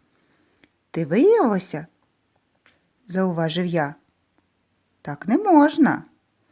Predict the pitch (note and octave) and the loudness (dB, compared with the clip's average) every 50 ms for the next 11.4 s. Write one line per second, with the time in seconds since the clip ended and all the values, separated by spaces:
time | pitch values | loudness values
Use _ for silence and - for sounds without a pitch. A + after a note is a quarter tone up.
0 | _ _ _ _ _ _ _ _ _ - G3 A3+ A#3+ - - - G4 F#4+ F#4+ C4 | _ _ _ _ _ _ _ _ _ -6 -4 -4 -4 -4 -6 -4 -4 -2 -2 -2
1 | B3 B3+ - A#3 A3+ - - C#4 B3+ A3+ G#3+ - - G3+ F3+ E3+ F#3+ G3 G#3 C4+ | -2 -2 -4 -6 -4 -2 0 2 2 2 0 0 -2 -2 0 0 0 2 2 2
2 | F#4+ F#4 - - A3 G#3 F#3 E3 D#3 D3 C#3+ C#3+ - C#3+ D3 D#3 E3+ _ _ _ | 2 2 -2 -4 -2 0 0 0 0 0 -2 -4 -6 -10 -10 -10 -14 _ _ _
3 | _ _ _ _ _ _ _ _ _ _ _ _ _ _ _ _ _ _ - - | _ _ _ _ _ _ _ _ _ _ _ _ _ _ _ _ _ _ -10 -8
4 | G4 G#4 F4+ C4+ - A#3+ G#3+ F#3 G#3 G3 A#3 A3+ G#3 G3+ G3+ - G3+ F#3+ F#3+ F#3 | -4 0 0 0 0 0 -2 -2 0 0 0 2 0 0 -2 -2 -4 -4 -4 -2
5 | F#3 G3 F#3+ F#3 - E3+ E3+ E3+ - - E3+ - E3+ D#3 C#3+ F#3+ A3 C#4 D#4+ D4+ | -2 -4 -4 -4 -4 -6 -6 -6 -6 -8 -8 -6 -6 -6 -2 0 0 0 -2 -2
6 | - - C#4+ C#4 C4+ C#4 - - B3 - - B3+ A#3+ B3 B3 B3 A#3+ A#3+ A#3+ A#3 | -2 0 0 0 0 -2 -6 -8 -8 -6 -4 -2 0 0 2 2 2 2 0 0
7 | A3+ G#3+ - - G#3+ - - G#3 G#3 G3+ G#3 G#3+ G#3+ F3+ G3+ G3 G#3 G#3+ F3+ F3+ | 0 -2 -2 -6 -8 -6 -6 -6 -4 -4 -2 -2 -4 -4 -4 -4 -4 -4 -4 -4
8 | F#3+ F#3+ F#3+ - - _ _ _ _ _ _ _ _ _ _ _ _ _ - - | -6 -6 -8 -12 -20 _ _ _ _ _ _ _ _ _ _ _ _ _ -4 -2
9 | D4 F4 E4+ D#4 C#4+ - - B3+ A3+ F3+ G3+ G#3 G3+ G3+ - - F3 F3+ F3+ - | 0 2 2 0 0 0 0 0 2 2 0 -2 -2 -4 -6 -4 -4 -6 -6 -4
10 | - F3 F3 E3+ - - D3+ - - - G3 G#3+ A3+ A#3 A3 G#3+ - - - E3 | -6 -4 -4 -4 -6 -8 -14 -12 -8 -4 -4 -2 -2 -2 -4 -6 -8 -10 -10 -8
11 | D3+ D3+ - D3+ - _ - - | -8 -8 -12 -14 -16 _ -20 -20